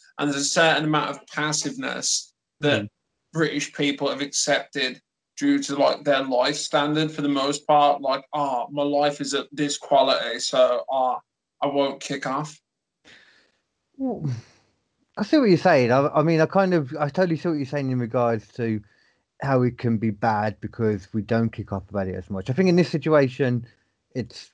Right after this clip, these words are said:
Speaker 1: I wasn't, I
Speaker 2: better.
Speaker 1: wasn't referencing specifically this incident or the quarantine.
Speaker 2: Yeah,
Speaker 1: I'm
Speaker 2: yeah, yeah.
Speaker 1: I mean, in general, I feel if the rights of people are being suppressed in general here,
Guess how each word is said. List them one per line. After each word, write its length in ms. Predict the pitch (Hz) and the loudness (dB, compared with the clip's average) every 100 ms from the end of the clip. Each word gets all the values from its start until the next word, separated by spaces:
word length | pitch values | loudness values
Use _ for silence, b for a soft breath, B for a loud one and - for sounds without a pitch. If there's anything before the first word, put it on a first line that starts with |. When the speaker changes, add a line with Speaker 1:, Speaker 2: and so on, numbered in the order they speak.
| 214 | -10
Speaker 1:
I 40 | |
wasn't, 280 | 214 240 240 | -6 0 4
I 40 | |
Speaker 2:
better. 60 | 240 | 4
Speaker 1:
wasn't 220 | 254 269 _ 240 | 2 -4 _ -20
referencing 320 | 226 214 214 | -6 -2 -2
specifically 580 | - 185 214 170 180 147 | -2 0 0 -2 0 0
this 260 | 165 160 | 2 2
incident 420 | 160 156 151 135 | 0 -2 -2 -2
or 100 | 135 | -2
the 100 | 143 | -6
quarantine. 480 | 139 208 196 185 117 | 4 4 6 4 4
Speaker 2:
Yeah, 40 | 131 | 4
Speaker 1:
I'm 40 | |
Speaker 2:
yeah, 200 | 123 101 - _ - | 4 2 -4 _ -6
yeah. 160 | 120 | -4
Speaker 1:
I 40 | 156 | -2
mean, 200 | 165 170 _ | -2 -4 _
in 60 | 147 | -2
general, 580 | 160 160 151 123 123 - b _ | 0 0 -2 -6 -8 -12 b _
I 100 | 131 | -6
feel 220 | 135 143 151 | -4 -2 0
if 120 | 151 | 0
the 100 | 151 | -4
rights 520 | 139 147 147 147 - | 0 2 2 0 -4
of 260 | 147 135 - | -4 -4 -4
people 320 | 147 143 143 | -2 -2 -2
are 40 | 135 | -4
being 260 | 139 135 | -4 -4
suppressed 600 | 131 135 - 139 135 - 143 | -4 -6 -2 0 0 -2 -4
in 100 | 135 | -2
general 420 | 139 139 135 123 | -2 -2 -2 -2
here, 340 | 120 107 120 | -4 -6 -8